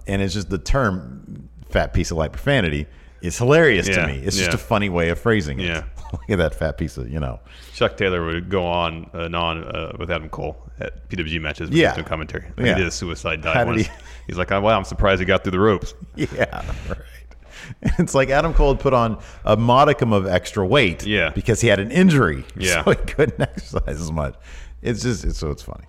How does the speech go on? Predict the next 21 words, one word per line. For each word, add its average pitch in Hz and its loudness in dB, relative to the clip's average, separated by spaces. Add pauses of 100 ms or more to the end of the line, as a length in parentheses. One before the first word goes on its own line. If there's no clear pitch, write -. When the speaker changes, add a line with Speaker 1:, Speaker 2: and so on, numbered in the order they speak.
Speaker 2:
It's - -14
Speaker 1:
It's - -10
Speaker 2:
funny. - -6
Speaker 1:
just - -14
funny. - -16 (140)
Speaker 2:
It's 95 -6
funny. - -14 (2250)
<laughs> - -8 (1500)
Speaker 1:
Uh, 85 2
let's 85 -2
see 78 -2
here. 69 -4
Uh, 85 -2
let's 80 -8
take 78 -2
one 73 -4
more, 69 -4 (100)
one 78 -8
more 71 -6
question 64 -8
here. 65 -8